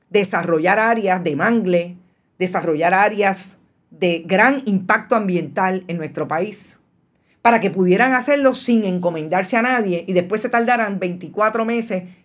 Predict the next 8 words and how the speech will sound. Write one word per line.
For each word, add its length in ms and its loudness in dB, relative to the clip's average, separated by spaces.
catorce 500 2
meses 400 -6
en 180 -2
tumbar 480 0
lo 180 6
que 120 -2
construyeron 540 0
ilegalmente. 720 -8